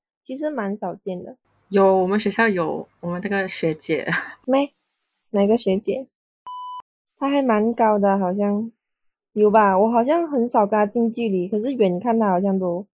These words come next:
Speaker 1: 她是大长腿那种类型。
Speaker 2: 对，可是我有经过她旁边，看一下谁比较高，可是我看到是我比较高多一点啦。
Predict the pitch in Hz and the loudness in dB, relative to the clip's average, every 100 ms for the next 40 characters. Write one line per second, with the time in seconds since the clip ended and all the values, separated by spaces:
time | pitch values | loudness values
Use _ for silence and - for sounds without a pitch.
0 | _ _ _ 262 - 269 247 247 202 202 | _ _ _ -4 0 2 2 2 0 0
1 | 190 185 190 180 185 196 - 220 _ _ | 0 0 0 0 -2 -4 -8 -14 _ _
2 | _ - 220 208 190 - 247 311 180 175 | _ -2 0 2 0 0 2 4 4 2
3 | 156 - 196 - 180 175 196 190 190 170 | 0 -2 -12 -8 -6 -4 -4 -6 -2 -2
4 | 165 160 170 165 165 170 185 - - - | -2 -8 -10 -6 -6 -6 -10 -18 -20 -20
5 | _ - 202 196 196 185 - 175 160 160 | _ -4 -2 2 2 2 -2 -2 -2 -4
6 | 175 - 175 - - 185 226 175 165 208 | -6 -6 -10 -10 -10 -4 -2 -2 0 0
7 | 202 202 185 160 - 160 175 175 151 - | 0 -2 -4 -6 -8 -6 -6 -6 -10 -6
8 | 156 160 165 - | -6 -6 -6 -8